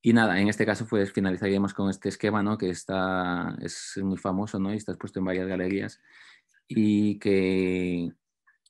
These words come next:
que se refiere como a todos los datos o información, eh, relativa a toda la, a todo lo, a todas las situaciones que han ido pasando, tanto de,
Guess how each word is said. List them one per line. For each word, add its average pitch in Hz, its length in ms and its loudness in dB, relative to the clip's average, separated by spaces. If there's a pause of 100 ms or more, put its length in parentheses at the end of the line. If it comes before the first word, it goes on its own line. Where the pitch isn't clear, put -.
(360)
que - 80 -2
se 104 80 4
refiere 101 240 4
como 98 200 2
a 87 80 -4
todos 101 160 4
los 101 160 2
datos 107 400 0
o 101 40 0
información, 95 760 -2
eh, 92 260 0
relativa 98 640 0
a 90 280 -2
toda 95 140 -2
la, 92 260 -2
a 92 140 -6
todo 92 160 0
lo, 92 400 -4
a 87 80 -8
todas 92 120 -2
las 95 100 -6
situaciones 95 360 -6
que - 80 -6
han 92 60 0
ido 92 140 -2
pasando, 85 340 -4
tanto 87 300 -4
de, 87 360 -2